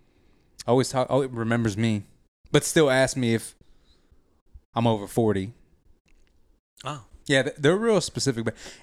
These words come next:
Speaker 1: they do a good job, okay? It's my,
Speaker 2: Yeah, yeah.
Speaker 1: it's my gas station. They got good beer in there randomly,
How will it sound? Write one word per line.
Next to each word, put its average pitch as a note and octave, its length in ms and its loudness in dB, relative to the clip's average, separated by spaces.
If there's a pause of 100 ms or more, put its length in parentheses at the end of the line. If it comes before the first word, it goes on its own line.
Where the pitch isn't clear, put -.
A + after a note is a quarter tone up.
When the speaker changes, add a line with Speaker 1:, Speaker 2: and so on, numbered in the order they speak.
Speaker 1:
they B3+ 100 2
do G3 140 4
a A#2 40 2
good G2 140 -6
job, F#2 260 -2
okay? A2+ 360 -4
It's - 160 -10
my, B2 120 -2
Speaker 2:
Yeah, A2+ 60 -2
yeah. G2+ 120 -4
Speaker 1:
it's E2+ 140 -8
my A2 300 -4
gas G#2+ 280 -2
station. G#2 540 -8
They G#2+ 100 -6
got G2 300 -8
good G2 240 -12
beer G#2 220 -8
in G#2 120 -6
there G#2 160 -8
randomly, G#2+ 760 -6